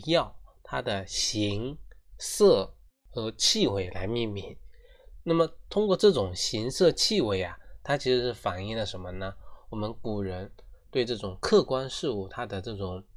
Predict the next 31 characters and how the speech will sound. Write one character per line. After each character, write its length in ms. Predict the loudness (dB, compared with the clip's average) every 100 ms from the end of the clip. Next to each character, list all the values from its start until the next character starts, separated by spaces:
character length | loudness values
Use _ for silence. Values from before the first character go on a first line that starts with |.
| -18
体 240 | -10 -4 -4
察 320 | -2 -4 -2
入 280 | -2 0 2
微 400 | 2 2 -2 -12 -20 -20 _ _ _ _
啊， 280 | -6 -4 -4
善 360 | -2 2 4 4
用 260 | 0 0
类 240 | 2 2 2
比 460 | -4 -6 -4 -4
以 80 | -6
及 280 | -6 -6 -6
一 100 | -8
些 340 | -6 -4 -6 -12 -20 -16
形 460 | -6 -4 -2 -2 0
喻 260 | 2 2
的 360 | 0 -2 -6 -10
这 140 | -10 -6
种 320 | -6 -8 -12 -12
联 240 | -6 -4 -4
想。 300 | -4 -6 -8 -12 -12 -16 -18 -10
我 80 | -4
们 220 | -2 -2
中 380 | 0 0 0 0
医 160 | -2 0
药 180 | 0 0
里 160 | -2
面 320 | -6 -6 -6 -8
很 200 | -6 -4
多 180 | -2
药 180 | -2 -2
物， 220 | -6 -8